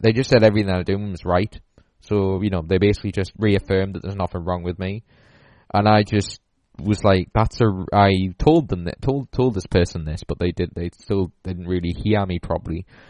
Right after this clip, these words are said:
Is I said, "That is, they're really, that's, that is a bad attitude, and that's not what therapy is about." Because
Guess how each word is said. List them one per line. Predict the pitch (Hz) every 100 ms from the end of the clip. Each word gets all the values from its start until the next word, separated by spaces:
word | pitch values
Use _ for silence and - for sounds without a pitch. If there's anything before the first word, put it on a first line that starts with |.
| - _
Is | 104
I | 113 117
said, | - 101
"That | 107 110
is, | 104 101 -
they're | 92 104 101
really, | 101 110 120 117 113
that's, | 110 113 -
that | 92 110 113
is | 110
a |
bad | 90 98 98 90
attitude, | 87 98 - 113 131 139 -
and | 92 92 87 90
that's | 98 90 - 104
not | 98 95 92 -
what | 92 95 -
therapy | 95 90 90 85
is | 85
about." | 78 82 107 - - - _ _ _ _ _ _ - _ -
Because | 104 110 98 87